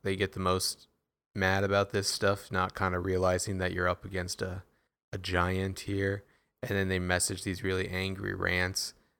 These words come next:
like they're at a startup or something like that. It's like, "Dude, it's not gonna work out <laughs> for you." <laughs>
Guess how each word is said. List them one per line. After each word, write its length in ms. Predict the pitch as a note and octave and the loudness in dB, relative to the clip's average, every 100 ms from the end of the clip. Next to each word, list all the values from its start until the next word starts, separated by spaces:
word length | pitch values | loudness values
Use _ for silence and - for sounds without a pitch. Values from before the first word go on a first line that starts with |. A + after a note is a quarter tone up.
| _ _ | _ _
like 280 | F#2+ F#2 F2+ | -6 -6 -4
they're 120 | F2+ | 0
at 160 | E2 E2 | 0 0
a 120 | E2 | -2
startup 520 | - - F#2 F#2 F#2+ | -4 2 4 4 2
or 60 | F#2+ | -2
something 320 | - G2 G#2 | -4 -4 -2
like 160 | G2 F#2+ | -2 -2
that. 140 | G2+ | -4
It's 120 | G#2 - | -6 -8
like, 200 | - - | -10 -8
"Dude, 260 | E2+ E2 - - _ _ _ | -8 -8 -12 -20 _ _ _
it's 120 | - | -8
not 240 | - A2 G#2+ | 0 0 0
gonna 160 | G#2+ | 0
work 260 | G2 G2 F#2+ | 2 2 0
out 200 | - - | 0 0
<laughs> 0 | |
for 180 | - - - D3+ | 2 2 2 2
you." 60 | - - - - D#3 - C3 - - - - - - | -2 -8 -10 -6 -6 -6 -10 -12 -16 -16 -16 2 6
<laughs> 300 | - - - | 6 4 -6